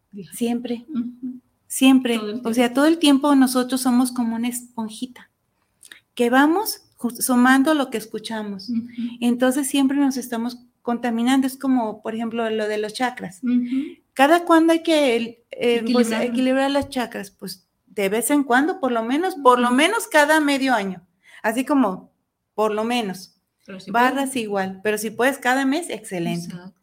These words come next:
Speaker 1: sí.
Speaker 2: Igual,
Speaker 1: Ujú.
Speaker 2: barras, o sea, es estar limpiando, ¿para qué?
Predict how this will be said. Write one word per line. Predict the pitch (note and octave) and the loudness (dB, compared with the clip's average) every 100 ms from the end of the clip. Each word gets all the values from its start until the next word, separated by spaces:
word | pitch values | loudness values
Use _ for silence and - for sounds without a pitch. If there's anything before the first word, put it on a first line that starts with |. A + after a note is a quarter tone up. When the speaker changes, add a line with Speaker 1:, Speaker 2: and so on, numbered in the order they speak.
| C#4+ | -20
Speaker 1:
sí. | - A#3 | -16 -8
Speaker 2:
Igual, | A3+ G#3 G#3 G#3 G#3+ | -4 0 0 0 -6
Speaker 1:
Ujú. | F3+ A3+ | -10 -4
Speaker 2:
barras, | C4 E4 B3 B3 F#3+ | -4 -2 -6 -10 -14
o | |
sea, | G#3 F#3+ | -12 -8
es | G#3 - _ _ _ _ _ - | -8 -10 _ _ _ _ _ -12
estar | G#3+ - A#3 | -8 -4 -2
limpiando, | C#4+ D#4+ D#4 C#4 B3+ C4+ B3 | 0 0 0 0 0 -2 -2
¿para | A3+ A#3 A#3 | -2 -4 -4
qué? | C#4 C4+ | -4 -4